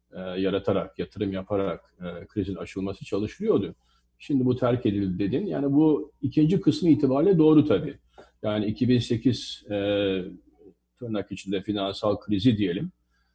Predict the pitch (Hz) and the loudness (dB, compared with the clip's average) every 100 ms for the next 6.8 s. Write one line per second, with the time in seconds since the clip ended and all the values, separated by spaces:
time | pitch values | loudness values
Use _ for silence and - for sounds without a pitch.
0 | _ _ 104 95 95 95 90 98 95 185 | _ _ -10 -6 -4 -4 -2 0 0 -4
1 | - 92 - - 101 92 90 - 92 87 | -6 -6 -6 -8 -6 -4 -6 -8 -8 -8
2 | 87 98 82 92 - _ - 87 90 90 | -4 -2 -2 -6 -10 _ -14 -12 -10 -10
3 | 92 _ 104 95 101 95 95 101 95 95 | -12 _ -8 -4 -4 -4 -6 -4 -2 -2
4 | 92 87 92 98 - - - 92 85 90 | -4 -4 -4 -4 -6 -20 -20 -16 -14 -14
5 | 87 - 85 85 90 - _ - - - | -14 -14 -10 -8 -8 -12 _ -20 -20 -20
6 | - - - - 101 95 95 120 | -18 -16 -16 -8 -2 -2 -2 -6